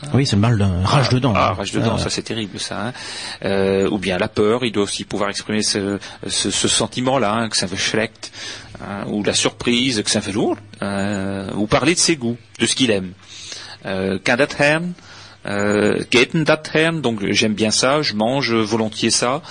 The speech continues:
Speaker 2: euh, ou "Zie je hem", ah, ça, ça, c'est
Speaker 1: Ah oui,
Speaker 2: encore
Speaker 1: ça,
Speaker 2: un autre,
Speaker 1: c'est plus
Speaker 2: c'est encore autre
Speaker 1: connu,
Speaker 2: chose,
Speaker 1: oui.
Speaker 2: hein, ça, c'est quand ils commencent à avoir des sentiments, euh,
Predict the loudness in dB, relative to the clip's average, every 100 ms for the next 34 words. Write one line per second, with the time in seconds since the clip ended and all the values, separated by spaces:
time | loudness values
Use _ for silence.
0 | -8 -6 -8 -8 -4 -2 0 0 -2 0
1 | 2 2 2 2 2 2 0 -2 -4 -4
2 | -2 -2 -2 -2 -2 0 2 2 2 0
3 | -2 -2 0 2 2 2 2 0 -6 -8
4 | -4 -4 -4 -6 -6 -4 -6 -6 -4 -2
5 | -2 -2 -4 -4 -4 -6 -6 -8 -6 -4
6 | -4